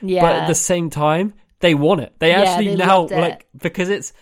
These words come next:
Speaker 1: I guess because of the Moogle Chocobo Carnival, which was a
Speaker 2: Mm-hmm.
Speaker 1: bit kooky and crazy and
Speaker 2: Yeah.
Speaker 1: everything, episode Kenny, it's, you know, we've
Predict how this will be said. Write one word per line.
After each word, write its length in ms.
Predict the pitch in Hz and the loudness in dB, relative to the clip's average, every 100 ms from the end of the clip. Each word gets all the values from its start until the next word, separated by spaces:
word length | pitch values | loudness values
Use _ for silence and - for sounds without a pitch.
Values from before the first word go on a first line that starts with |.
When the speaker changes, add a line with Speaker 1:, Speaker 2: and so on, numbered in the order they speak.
| _ _ - | _ _ -8
Speaker 1:
I 60 | 151 | -2
guess 200 | 220 - | -2 -2
because 300 | 220 254 233 | -6 -6 -6
of 80 | |
the 60 | 208 | -4
Moogle 280 | 190 185 180 | -4 -4 -6
Chocobo 340 | 160 147 147 | -8 -8 -8
Carnival, 480 | - 151 147 110 110 | -6 -6 -4 -4 -6
which 220 | 113 196 | -6 -8
was 120 | 185 90 | -8 -6
a 20 | |
Speaker 2:
Mm-hmm. 20 | |
Speaker 1:
bit 140 | 151 - | -6 -6
kooky 340 | 135 120 127 | -10 -8 -10
and 60 | 117 | -8
crazy 320 | 120 117 113 | -6 -8 -6
and 80 | 113 | -4
Speaker 2:
Yeah. 140 | 190 170 | -2 -2
Speaker 1:
everything, 240 | 110 110 - _ _ _ | -4 -10 -16 _ _ _
episode 480 | 165 170 180 202 180 | -8 -4 -4 -4 -4
Kenny, 480 | - 139 139 196 - _ _ _ - | -8 -8 -6 -6 -8 _ _ _ -10
it's, 280 | 170 - - _ | -8 -8 -12 _
you 100 | - | -12
know, 80 | 180 - | -12 -8
we've 340 | 165 240 240 | -4 -4 -6